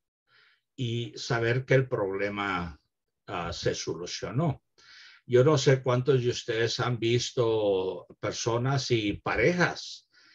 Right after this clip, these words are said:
que parecen, ah, parecen un ciclo, ¿no? Ah, hay tiempos en que están súper bienes y luego viene la crisis y hágale cuenta que viven en,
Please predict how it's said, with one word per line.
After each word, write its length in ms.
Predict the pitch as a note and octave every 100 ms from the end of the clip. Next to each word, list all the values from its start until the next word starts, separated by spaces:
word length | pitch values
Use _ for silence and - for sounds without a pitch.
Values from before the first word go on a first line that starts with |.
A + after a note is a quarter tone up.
| _ -
que 160 | A2+
parecen, 880 | F#2 G#2 G#2 A#2 - D3 B2+ A#2+ A2+
ah, 680 | G#2+ - G2+ F#2+ F#2 F2+ - -
parecen 480 | A2 A#2 B2 C#3+
un 180 | C3+ C#3
ciclo, 640 | C3 - E3 - A#2+ - -
¿no? 420 | F#2+ D#3 C#3+ - _ _ _ -
Ah, 320 | G#2 F#2+ F2+ -
hay 140 | A#2
tiempos 540 | A#2 C3 B2 B2+ C#3 B2
en 120 | -
que 120 | A2+
están 400 | - - G#2+ G#2+
súper 480 | - A2+ A2 B2 A2+
bienes 580 | A2 A2 C3 C3 A#2 -
y 80 | F#2
luego 280 | A2 A2
viene 360 | A2+ A#2 A#2+ A#2
la 180 | A2 G2
crisis 840 | - B2 C3 B2+ - A2+ F#2+ -
y 140 | G2 G2+
hágale 420 | B2 C3+ D#3 C#3+
cuenta 540 | B2+ B2 C3 B2+ D#3+
que 120 | - G#2
viven 460 | A2+ A2+ C3+ C3
en, 220 | A#2 G2+